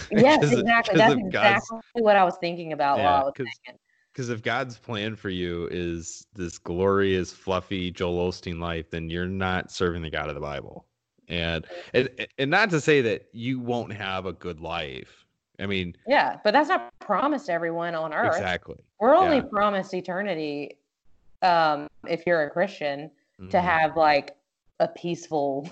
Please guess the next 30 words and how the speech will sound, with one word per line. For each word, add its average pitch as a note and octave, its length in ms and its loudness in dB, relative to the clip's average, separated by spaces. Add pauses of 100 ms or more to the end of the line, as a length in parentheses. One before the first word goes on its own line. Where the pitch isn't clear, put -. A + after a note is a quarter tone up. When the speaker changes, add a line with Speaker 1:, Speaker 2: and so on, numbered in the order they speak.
Speaker 1:
<laughs> - 120 -20
eternity. E3 640 -4 (280)
Speaker 2:
Right. D#2+ 360 -8 (240)
Speaker 1:
But F#3 140 6
we're F#3+ 160 4
not B3+ 260 2
promised F#3 460 0
to E3 60 -8
not D#3+ 120 -6
have D#3 180 -2
trial D3+ 380 2
here. E3+ 240 0
And D3 120 0
like D#3+ 180 -6
you E3 60 -6
said, D3+ 340 2
Paul F3+ 240 6
was F3 100 4
shipwrecked E3 600 2
in D#3 120 -6
prison D#3 500 -2 (720)
multiple D#3 500 0
Speaker 2:
Beaten. D3+ 160 -4
Speaker 1:
times, D3 440 -6 (320)
beaten, F#3 640 4
Speaker 2:
Stoned, E3+ 60 -2
Speaker 1:
murdered. D#3 440 4
Speaker 2:
flogged. F2+ 300 -4 (120)
Yep. E2 300 -10
Speaker 1:
So, F3 580 8